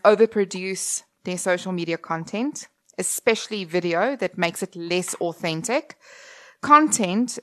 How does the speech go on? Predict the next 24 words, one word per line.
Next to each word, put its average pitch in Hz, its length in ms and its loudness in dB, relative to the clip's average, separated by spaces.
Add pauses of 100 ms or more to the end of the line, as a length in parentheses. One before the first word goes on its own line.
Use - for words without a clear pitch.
um, 180 400 6
is 185 140 -4
too 254 180 -2
boring 190 680 2 (180)
and 190 180 4 (140)
there's 185 340 0
too - 140 -2
much 233 240 4
clutter, 208 560 0
so 190 160 -2
it's 165 160 -4
not 175 200 0
relevant. 170 520 0 (460)
And 214 300 4 (280)
brands 220 300 6
are 277 80 4
trying 233 320 4
to 226 100 -6
be 196 80 -6
cool 220 580 0 (220)
when 196 140 2
they 180 140 4
appear 185 320 0
creepy. 175 560 -10